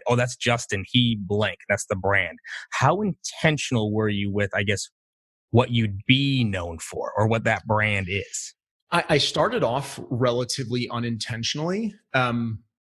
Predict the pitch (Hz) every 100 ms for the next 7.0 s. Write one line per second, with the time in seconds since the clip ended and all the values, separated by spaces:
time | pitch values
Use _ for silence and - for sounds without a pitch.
0 | _ - 139 143 - 156 151 208 185 170
1 | 131 127 123 127 131 - 120 113 113 107
2 | 104 107 107 120 107 98 - 110 - 107
3 | 98 92 90 98 156 - _ _ _ _
4 | - 131 127 123 127 131 131 120 - 143
5 | - 117 - 110 113 110 110 101 117 110
6 | 113 107 98 - 117 110 110 104 113